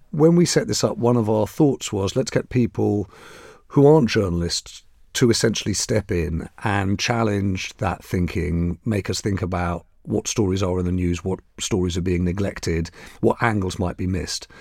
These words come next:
So please do weigh in on Jess's story, on Kat's story, um, and I might have a few questions of my own. So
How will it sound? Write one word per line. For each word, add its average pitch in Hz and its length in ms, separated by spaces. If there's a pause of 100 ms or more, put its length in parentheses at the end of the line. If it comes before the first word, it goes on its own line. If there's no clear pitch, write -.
(220)
So 117 460 (160)
please 139 280
do 113 480
weigh 117 320
in 107 120
on 101 480
Jess's 107 340
story, 101 320
on 95 140
Kat's - 260
story, 82 520 (600)
um, 123 320 (260)
and 110 600 (160)
I 110 80
might 95 140
have 92 120
a 87 40
few 92 160
questions 90 320
of 90 80
my 87 160
own. 90 160
So 107 280